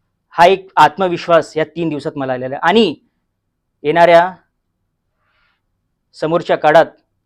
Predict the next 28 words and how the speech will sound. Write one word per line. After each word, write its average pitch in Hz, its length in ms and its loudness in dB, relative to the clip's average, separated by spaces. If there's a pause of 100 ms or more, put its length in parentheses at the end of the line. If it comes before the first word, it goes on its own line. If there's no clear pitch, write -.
(180)
सराव 190 300 4
करून 185 340 0 (120)
एक 156 140 -12
चांगला 196 360 4
वक्ता 190 280 0
बनवण्याचा 165 380 -4
संकल्प 175 420 -6
मी 151 160 -6
आज 143 160 -4 (240)
इथं 143 160 -8
घेतलेला 123 420 -12
आहे. - 220 -20 (1500)
जाता 185 200 2
जाता 185 160 2
फक्त 185 240 0 (600)
दोन 170 200 -2
ओळी 180 180 0
गुरुजनांसाठी 165 680 -6
मी 160 120 -6
बोलतोय 147 380 -6 (1700)
की 220 120 -4
मुद्दे 202 360 4
मुद्दे 226 420 6
शिकवून 202 540 2 (420)
आम्हाला 175 280 0
भाषणाचा 151 500 -4
अर्थ 127 180 -10
सांगितला 120 480 -16